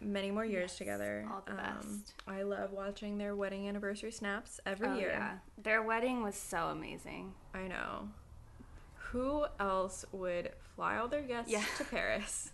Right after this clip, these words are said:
Speaker 1: <laughs> and then surprise fly them all to
Speaker 2: Mm-hmm.
Speaker 1: Italy for the ceremony?
Speaker 2: Right. That's so them.
Speaker 1: Do you remember, were you, like, following the lead up to that?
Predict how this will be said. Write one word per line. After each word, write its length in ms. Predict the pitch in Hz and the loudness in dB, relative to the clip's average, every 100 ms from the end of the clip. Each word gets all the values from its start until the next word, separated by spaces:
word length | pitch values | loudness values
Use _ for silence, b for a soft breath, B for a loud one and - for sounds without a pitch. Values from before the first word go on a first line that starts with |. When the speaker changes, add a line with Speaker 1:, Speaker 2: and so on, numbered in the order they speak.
| - | -12
Speaker 1:
<laughs> 300 | - - - | -12 -12 -6
and 220 | 214 208 | -6 0
then 180 | 208 202 | 2 2
surprise 640 | 208 202 202 170 156 214 | 4 0 2 4 6 4
fly 220 | 240 220 220 | 2 2 2
them 160 | 240 | 2
all 200 | 208 214 | 4 4
to 60 | 220 | 2
Speaker 2:
Mm-hmm. 180 | 226 208 | 4 6
Speaker 1:
Italy 640 | 254 240 180 - - 214 - | 8 8 4 2 -2 -6 -10
for 260 | - 185 170 | -4 0 0
the 100 | - | -2
ceremony? 720 | - - - 92 - - - 214 - - - - - | -4 -2 -2 -2 -2 -4 -6 -10 -14 -20 -20 -18 -8
Speaker 2:
Right. 260 | - - - B | -6 -6 -14 B
That's 240 | - 220 - | 0 0 2
so 200 | 220 190 | 2 2
them. 380 | - - 196 208 - | 2 -4 -4 -8 -10
Speaker 1:
Do 100 | - | 0
you 60 | 226 | 4
remember, 480 | 247 277 330 370 - | 4 4 4 4 2
were 160 | - 214 | 2 2
you, 200 | 214 208 | 4 4
like, 200 | 240 262 | 4 2
following 580 | - - 160 175 180 185 | 0 4 6 6 4 2
the 100 | 175 | 0
lead 260 | 165 160 156 | 0 0 0
up 160 | - | -2
to 100 | - | -4
that? 240 | 240 240 | -6 -4